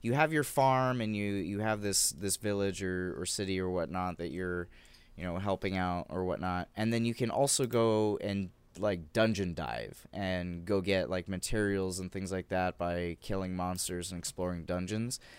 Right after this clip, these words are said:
as opposed to Harvest Moon's mechanic where you just go to different places around the village or around the surrounding area to gather equipment. So it's kind of like, I guess, more of a, i-, it's more of, like, a,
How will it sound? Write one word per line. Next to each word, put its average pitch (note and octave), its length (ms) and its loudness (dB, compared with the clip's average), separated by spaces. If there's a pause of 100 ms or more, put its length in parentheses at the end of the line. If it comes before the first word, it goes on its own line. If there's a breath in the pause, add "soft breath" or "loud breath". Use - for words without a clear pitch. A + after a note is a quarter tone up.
(160 soft breath)
as G2+ 120 -2
opposed G#2 340 0
to G2 220 0
Harvest G2+ 340 2
Moon's A2 240 -2
mechanic F#2+ 480 -2
where G2 160 0
you F#2 160 -2
just F2+ 260 -4
go F#2 220 0
to F2+ 220 -6
different F2+ 340 -6
places F#2 720 -2
around F2+ 520 -2
the E2+ 80 -6
village F2+ 420 -4
or E2+ 300 -4
around F2 400 -4
the D#2+ 60 -8
surrounding F2+ 460 -2
area E2+ 460 -4 (360 soft breath)
to F#2+ 120 -6
gather D2 500 -2 (160)
equipment. B1 460 -8
So G#2 80 -4
it's F#2 100 -2
kind A2+ 140 -2
of G#2 80 0
like, F#2 160 0
I F#2 80 -2
guess, F#2 240 -2
more G2+ 240 0
of F#2 100 -4
a, F2 400 0 (1500 soft breath)
i-, - 40 -10
it's C#3+ 400 4
more D3+ 180 8
of, C#3 100 4
like, C3 200 6
a, A2 80 6